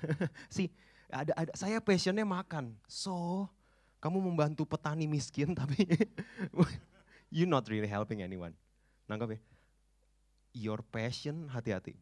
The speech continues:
Passion ini adalah sesuatu yang tricky, karena passion kita udah berubah karena ada dosa. Karena by nature kita tinggal di daging. Dan passion kita, our desires, most of our desires itu skewed atau miring.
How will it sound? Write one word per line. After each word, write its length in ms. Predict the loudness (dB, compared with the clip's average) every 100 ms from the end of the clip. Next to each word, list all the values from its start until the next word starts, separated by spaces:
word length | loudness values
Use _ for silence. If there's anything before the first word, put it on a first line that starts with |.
| _ _ -6
Passion 320 | -4 -4 -6
ini 160 | -4 -4
adalah 160 | -4
sesuatu 400 | -6 -6 -6 -4
yang 160 | -4 -4
tricky, 400 | -6 -10 -10 -14 -8
karena 260 | -6 -4
passion 480 | -2 -2 -2 -4 -6
kita 240 | -8 -8
udah 240 | -8 -6 -6
berubah 400 | -4 -6 -6 -10 -14 _ _ _ _ _ -12
karena 240 | -8 -6
ada 80 | -6
dosa. 400 | -6 -6 -6 -10 -8
Karena 240 | -8 -6
by 240 | -6 -2 0
nature 480 | 0 -2 -2 -6 -6
kita 220 | -10 -8 -6
tinggal 220 | -6 -6
di 80 | -6
daging. 340 | -8 -8 -14 -16 _ _ _ _ _
Dan 240 | -6 -6 -8 -6
passion 320 | -4 -4 -8
kita, 400 | -6 -8 -8 -8
our 240 | -4 -4
desires, 640 | -4 -6 -6 -6 -6 -8 -14 _ _
most 240 | -8 -8 -6
of 160 | -10
our 160 | -8 -8
desires 400 | -6 -8 -8 -8
itu 160 | -10
skewed 320 | -12 -12 -16 -14
atau 240 | -14 -12 -10
miring. 400 | -8 -6 -6